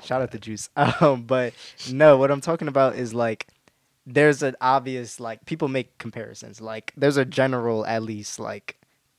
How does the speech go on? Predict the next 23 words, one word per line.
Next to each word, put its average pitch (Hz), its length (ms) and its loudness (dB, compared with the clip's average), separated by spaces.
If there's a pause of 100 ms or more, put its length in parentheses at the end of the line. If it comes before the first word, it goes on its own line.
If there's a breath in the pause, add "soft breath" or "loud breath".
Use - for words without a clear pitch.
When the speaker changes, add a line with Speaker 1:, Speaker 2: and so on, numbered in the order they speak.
(360)
Speaker 1:
a 147 40 -4
s-, - 340 -8 (100)
consumption 123 520 -2
or, 113 120 -2
like, 107 220 -6
a, 107 400 -6 (600 soft breath)
a 143 60 4
general 143 380 8
answer 117 540 -4
for 117 120 -6
what 117 300 0
they 120 220 -6
would 110 340 -10
at 120 100 -10
least 120 400 -12
believe 120 300 -10
is 113 120 -14
the, - 100 -16
at 123 80 -14
least 127 140 -20
the 113 60 -12
top - 320 -14
five, - 300 -18